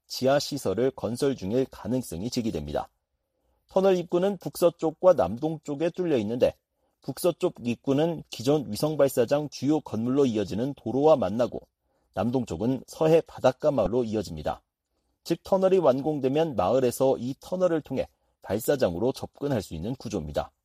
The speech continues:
다만 터널 입구의 폭이 오십 미터에 달해 일반적인 차량 통행용이 아닐 가능성이 있습니다.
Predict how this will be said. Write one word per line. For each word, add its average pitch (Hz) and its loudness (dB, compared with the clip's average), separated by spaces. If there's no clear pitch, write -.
다만 165 4
터널 196 2
입구의 160 0
폭이 160 -4
오십 117 -4
미터에 123 0
달해 104 0
일반적인 120 2
차량 175 -2
통행용이 151 -4
아닐 131 -2
가능성이 107 -4
있습니다. 76 -12